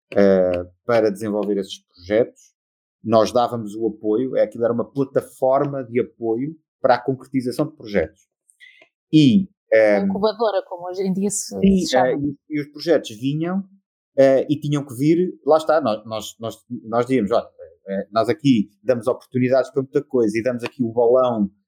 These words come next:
Speaker 1: de oxigênio inicial para as coisas arrancarem, se acharmos que têm,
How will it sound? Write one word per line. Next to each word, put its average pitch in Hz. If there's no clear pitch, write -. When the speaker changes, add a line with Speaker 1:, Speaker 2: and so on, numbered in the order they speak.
Speaker 1:
de 110
oxigênio 117
inicial 117
para 104
as 101
coisas 107
arrancarem, 110
se -
acharmos 101
que -
têm, 92